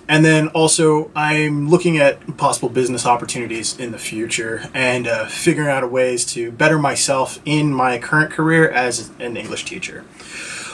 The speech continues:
Um, am I still working? Yes, I'm still working.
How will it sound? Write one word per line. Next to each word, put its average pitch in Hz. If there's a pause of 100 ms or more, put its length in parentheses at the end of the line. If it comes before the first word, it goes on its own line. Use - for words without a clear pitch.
(100)
Um, 135 (300)
am 226
I 226
still 220
working? - (240)
Yes, 151
I'm 185
still 202
working. 165